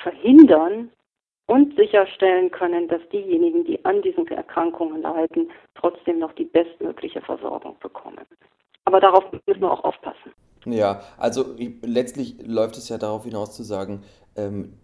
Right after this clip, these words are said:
Speaker 2: die Beurteilung bestimmter Krankheiten als schwierig für den Menschen i-, ist nicht gleichzusetzen mit einer Diskriminierung der Menschen, die unter der Krankheit leiden.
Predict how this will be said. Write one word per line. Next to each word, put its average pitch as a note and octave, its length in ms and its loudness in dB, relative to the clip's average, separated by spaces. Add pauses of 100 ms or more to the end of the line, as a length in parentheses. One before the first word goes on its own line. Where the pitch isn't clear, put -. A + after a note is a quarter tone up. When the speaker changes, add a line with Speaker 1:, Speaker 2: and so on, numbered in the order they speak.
Speaker 2:
die F2+ 340 -12 (1080)
Beurteilung A2+ 1080 -4
bestimmter G#2+ 420 -10
Krankheiten A2+ 760 -10
als - 580 -14 (360)
schwierig D3 440 -4
für D3 120 -8
den B2 160 -6
Menschen C3 460 -12 (400)
i-, B2 60 -10
ist B2 240 -10
nicht D3+ 160 -6
gleichzusetzen C3 800 -4
mit B2+ 140 -8
einer A2 200 -8
Diskriminierung C3 720 -8
der A2 140 -4
Menschen, A2+ 340 -10
die A2+ 100 -12
unter G#2+ 200 -12
der F#2+ 100 -8
Krankheit G2+ 380 -14
leiden. F2+ 400 -16